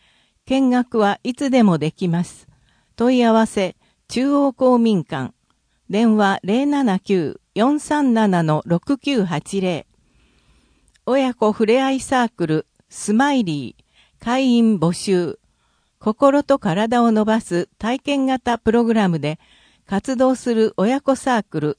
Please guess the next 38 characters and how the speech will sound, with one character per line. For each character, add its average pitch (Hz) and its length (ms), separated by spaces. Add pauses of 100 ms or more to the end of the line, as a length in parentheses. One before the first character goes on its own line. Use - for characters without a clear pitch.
(140)
ス - 200
マ 262 200
イ 269 100
リ 180 160
ー 156 60
が 151 180 (340)
四 - 180
月 285 280
か 240 160
ら 196 100
の 165 160
新 254 280
規 220 160
会 214 240
員 208 240
を 190 140
募 170 120
集 180 240
し - 140
ま 165 180
す。 - 200 (840)
日 254 340
時、 190 220 (100)
月 - 400
三 247 320
回 226 320
月 175 320
曜 196 220
日、 135 160 (420)
午 254 160
前 262 260
十 240 240
時 196 140
か 156 160
ら 139 160
十 175 240
一 202 300
時。 - 180